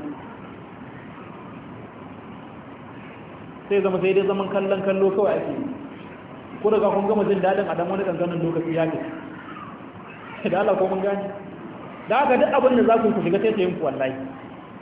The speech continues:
Ku san abin da za ku yi wanda zai ɗore. Don haka it-, ita mace idan za a aurar da ita zama, zaunar da ita ake yi a yi mata darasi.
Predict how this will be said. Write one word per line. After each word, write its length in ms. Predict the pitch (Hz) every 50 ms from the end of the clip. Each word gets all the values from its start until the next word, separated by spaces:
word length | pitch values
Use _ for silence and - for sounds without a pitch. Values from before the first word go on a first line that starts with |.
| - - - - - - - - - - - - - -
Ku 80 | 190 -
san 100 | 240 240 240 247
abin 220 | 254 - 247 233 214
da 60 | 196
za 160 | 185 214 220 214
ku 60 | 208 190
yi 60 | 196
wanda 240 | 208 208 196 185 170
zai 200 | 175 180 170 175
ɗore. 260 | 170 170 175 170 170 165 - - - - - - - - - - - - - - - - - - - - - - - - - - - - - - - - - - - - - - - - - -
Don 120 | 214 233 247
haka 200 | 277 262 269 254
it-, 280 | 240 214 - - - - 220
ita 160 | 220 285 277
mace 200 | 277 262 - 226
idan 280 | 185 190 196 208 220 220
za 80 | 247 233
a 120 | 220 - 196
aurar 200 | 202 208 208 185
da 80 | 185
ita 140 | 175 - 175
zama, 480 | 160 202 208 220 214 214 214 - - - 175 160
zaunar 320 | 202 208 220 226 240 233
da 120 | 233 -
ita 160 | 190 180 - -
ake 180 | 196 196 - 180
yi 180 | 175 170 175 -
a 60 | 143 151
yi 40 | 156
mata 180 | 190 202 - 165
darasi. 380 | 151 196 202 165 - - -